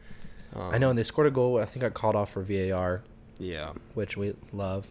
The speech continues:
Speaker 1: love V A R.
Speaker 2: <laughs>
Speaker 1: But, um, then a goal by Southampton's sub,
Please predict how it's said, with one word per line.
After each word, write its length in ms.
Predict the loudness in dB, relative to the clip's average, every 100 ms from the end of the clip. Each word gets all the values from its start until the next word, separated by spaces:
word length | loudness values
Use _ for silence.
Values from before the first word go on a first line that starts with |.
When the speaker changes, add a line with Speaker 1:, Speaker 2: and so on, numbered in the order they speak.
| -4
Speaker 1:
love 200 | -2 -2
V 240 | 0 0
A 20 | 0
R. 200 | 0 -4
Speaker 2:
<laughs> 800 | -12 -20 -20 -16 -14 -12 -8 2
Speaker 1:
But, 140 | 4 6
um, 400 | 6 6 2 -4 -12 -4
then 160 | 2 4
a 60 | 6
goal 220 | 8 8
by 160 | 8 4
Southampton's 600 | 4 2 2 2 0 0
sub, 420 | 2 4 4